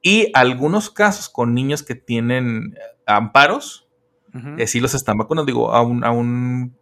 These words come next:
Speaker 1: a, al, al hijo de un, de una conocida, lo vacunaron, tiene dieciséis años, no tiene ninguna enfermedad de ninguna índole,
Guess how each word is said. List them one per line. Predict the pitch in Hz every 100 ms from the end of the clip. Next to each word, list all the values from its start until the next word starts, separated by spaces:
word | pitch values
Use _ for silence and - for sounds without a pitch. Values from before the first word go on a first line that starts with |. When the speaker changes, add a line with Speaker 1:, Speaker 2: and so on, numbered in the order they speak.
| -
Speaker 1:
a, | 110 110 110
al, | 110 113 -
al | 107 107 113 117
hijo | 120 123
de | 120
un, | 120 123 123 120
de | 120 117
una | 117 123
conocida, | 143 143 147 143 143 - - _ -
lo | 113
vacunaron, | 110 - 120 143 147
tiene | 123 110
dieciséis | 107 107 107 107
años, | 143 147 143 -
no | 110 107
tiene | 110
ninguna | 110 107 110 113
enfermedad | 113 113 117
de | 117
ninguna | 113 117 120
índole, | 151 160 147 165